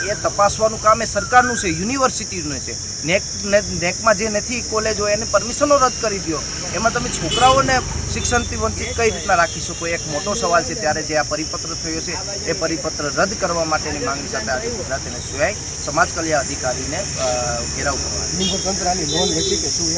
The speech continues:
Speaker 2: પણ એક મોટો સવાલ.
Speaker 1: આવનારા દિવસોમાં આ કોઈ મુદ્દો રાજકોટ પૂરતી નથી, સમગ્ર ગુજરાતનો મુદ્દો છે.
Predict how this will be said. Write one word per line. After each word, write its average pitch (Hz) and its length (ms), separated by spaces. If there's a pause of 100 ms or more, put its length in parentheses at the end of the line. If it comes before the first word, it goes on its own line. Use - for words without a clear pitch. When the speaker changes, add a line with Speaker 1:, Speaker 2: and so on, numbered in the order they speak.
Speaker 2:
પણ 180 100
એક - 140
મોટો 156 180
સવાલ. 127 60
Speaker 1:
આવનારા 226 440
દિવસોમાં 202 580
આ 202 80
કોઈ 214 200
મુદ્દો 208 340
રાજકોટ 190 440
પૂરતી 139 240
નથી, 175 260
સમગ્ર 160 360
ગુજરાતનો 170 520
મુદ્દો 190 360
છે. 233 160